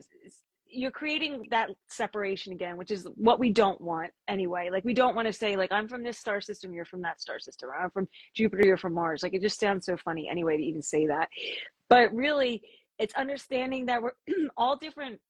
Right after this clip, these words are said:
flames of the same fire. We're all different petals of the same flower.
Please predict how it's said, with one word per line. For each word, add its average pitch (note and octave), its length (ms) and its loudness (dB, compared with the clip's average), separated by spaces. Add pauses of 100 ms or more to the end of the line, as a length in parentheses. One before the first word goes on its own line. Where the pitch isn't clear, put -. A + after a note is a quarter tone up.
(180)
flames A3+ 580 -10
of G#3+ 120 -2
the G#3 80 -4
same G#3+ 300 -8
fire. A3+ 600 0
We're G#3+ 200 -2
all G#3+ 260 4
different G#3 460 -2
petals G#3+ 560 -4
of F#3 140 -4
the F#3+ 60 -4
same F#3 280 -6
flower. E3 500 2